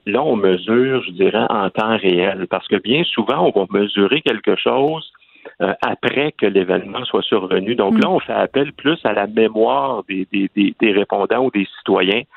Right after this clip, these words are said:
Speaker 1: Là, c'est qu'on, on est en pleine pandémie. Donc, c'est vraiment la perception actuel des, des, des, euh, des, des répondants. Si on refaisait le même exercice dans un an, dans deux ans, les résultats seraient peut-être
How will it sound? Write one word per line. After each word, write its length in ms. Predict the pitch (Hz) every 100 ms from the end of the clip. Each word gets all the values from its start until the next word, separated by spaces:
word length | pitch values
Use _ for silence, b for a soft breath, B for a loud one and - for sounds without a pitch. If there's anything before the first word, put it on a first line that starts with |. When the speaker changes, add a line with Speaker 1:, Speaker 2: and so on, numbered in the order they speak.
| B B B
Speaker 1:
Là, 260 | - 135 180
c'est 100 | 139
qu'on, 120 | - 110
on 260 | 107 101
est 200 | 120 -
en 180 | 117 110 -
pleine 400 | 123 135 139 120
pandémie. 640 | 113 95 92 82 80 85 78
Donc, 200 | 107 95
c'est 80 | 113
vraiment 260 | 104 120 185
la 140 | 110
perception 1000 | - 107 - 95 - - 113 120 135 147 B B B -
actuel 840 | 127 - - - 117 123 131 127 120
des, 260 | 95 92 -
des, 240 | 92 90 90
des, 340 | 101 90 90 87
euh, 340 | 87 87 87 -
des, 200 | 90 -
des 160 | 92
répondants. 640 | 98 92 90 87 95 117 147 B B B -
Si 60 | 160
on 100 | 165
refaisait 380 | - 127 110 151
le 60 |
même 180 | 123 120
exercice 560 | 117 92 110 - 139 131
dans 260 | 98 95 95
un 200 | 95 98
an, 160 | 117
dans 180 | 120 95
deux 320 | 90 95 92 113
ans, 140 | 127 127
les 160 | 95 101
résultats 460 | 95 98 - 123 -
seraient 140 | 95 -
peut-être 200 | 110 107